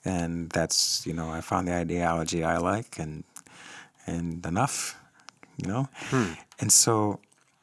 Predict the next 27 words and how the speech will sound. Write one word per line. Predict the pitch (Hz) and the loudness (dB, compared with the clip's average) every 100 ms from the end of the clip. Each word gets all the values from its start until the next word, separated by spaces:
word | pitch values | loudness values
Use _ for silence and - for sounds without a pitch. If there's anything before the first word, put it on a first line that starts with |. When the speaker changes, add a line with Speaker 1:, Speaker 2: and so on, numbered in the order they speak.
| _ _ _ _ - - | _ _ _ _ -20 0
Speaker 1:
sometimes | - 165 180 156 | 6 6 8 6
I | 117 | 6
think, | 98 101 95 - - _ | 4 0 -2 -6 -16 _
I | 95 | 0
don't | 107 | 2
know | 98 | 2
what | 92 | 0
the | - | 0
author | 85 87 92 | 2 2 0
will | 85 | 0
say, | - 73 80 | 0 0 -2
but | 78 80 - | -4 -6 -4
sometimes | 98 98 90 85 | -4 -2 -2 -2
I, | 80 - _ _ _ _ _ _ _ _ _ _ - | -2 -4 _ _ _ _ _ _ _ _ _ _ -4
I | |
don't | 87 123 110 | 0 2 2
wanna | 101 82 | 2 2
overthink | 85 82 85 - | 2 0 -2 -2
all | - | -4
this | 85 - | 0 -2
stuff. | - - - - - - - - | -2 -6 -12 -20 -20 -20 -20 -12
Speaker 2:
Yeah. | 82 76 - - - | -12 -12 -18 -20 -10
Speaker 1:
I, | 87 90 - | -6 -4 -6
I've | 90 | -2
thought | 87 87 | 0 2
about | 85 82 | 2 0
how | - 87 82 | 2 0 0